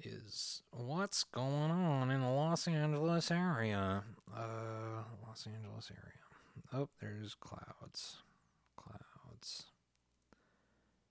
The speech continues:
Uh, yeah. It's in that, like, sixty-five degree range. Um, it topped out at sixty-five that day. It went from sixty-one and it slowly built back up to sixty-six as I went south and stuff.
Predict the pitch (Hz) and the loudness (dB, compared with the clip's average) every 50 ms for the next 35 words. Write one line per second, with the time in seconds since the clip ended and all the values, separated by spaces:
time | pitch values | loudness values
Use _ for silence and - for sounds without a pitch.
0 | _ _ _ - 131 135 135 131 131 131 131 127 127 127 127 127 123 123 123 - | _ _ _ -4 0 4 4 6 8 8 8 8 8 8 8 8 8 6 4 2
1 | - - _ _ - - - - - 180 214 254 233 139 101 - - - - - | -4 -14 _ _ -20 -20 -20 -6 2 6 8 8 10 8 8 6 2 -4 -16 -20
2 | - _ _ _ _ _ _ _ _ - - 127 123 120 113 - - 107 98 - | -20 _ _ _ _ _ _ _ _ -2 0 2 4 4 4 2 2 0 0 0
3 | - - 107 - - - 101 - 101 95 92 90 95 87 95 92 95 95 98 101 | -2 -4 -6 -6 -8 -10 -10 -8 -6 -6 -6 -8 -10 -10 -10 -8 -6 -6 -6 -6
4 | 101 - - _ _ _ _ - - - - 117 117 113 113 113 113 113 110 113 | -8 -10 -14 _ _ _ _ -20 -12 -6 -2 0 0 0 0 0 -2 -4 -6 -8
5 | 117 _ _ _ _ _ _ _ _ _ _ _ _ _ _ _ - - - - | -10 _ _ _ _ _ _ _ _ _ _ _ _ _ _ _ -20 -20 -20 -20
6 | - - - - - _ _ _ _ _ - 131 127 - 160 156 156 - 170 180 | -20 -20 -20 -20 -20 _ _ _ _ _ -2 0 4 6 8 8 8 10 10 12
7 | 190 175 147 123 - - 117 - - 117 98 - 113 104 101 92 92 95 95 - | 12 10 8 6 4 2 0 0 -2 -4 -2 0 2 2 4 4 4 2 2 2
8 | - 101 101 104 104 117 127 117 101 - 147 139 131 123 - - 151 - - - | 2 2 2 2 2 2 0 0 2 2 4 4 4 4 4 4 2 2 2 2
9 | 143 135 135 139 139 135 131 131 - - - 123 120 117 110 104 113 110 101 107 | 4 6 8 8 8 6 6 4 2 2 4 6 6 6 6 8 6 6 6 4
10 | 101 98 95 - 101 92 - 104 92 - - 98 - - 95 87 - - 101 92 | 2 2 2 2 0 0 0 -2 -2 -2 -2 -4 -4 -4 -4 -2 -2 0 -2 -2
11 | - - - 98 95 92 90 90 90 90 90 - - 95 90 87 - - 92 90 | -2 -4 -4 -2 -2 0 -2 -2 -4 -6 -6 -6 -6 -4 -6 -6 -8 -10 -10 -8
12 | - - - 90 - - | -8 -8 -8 -10 -14 -16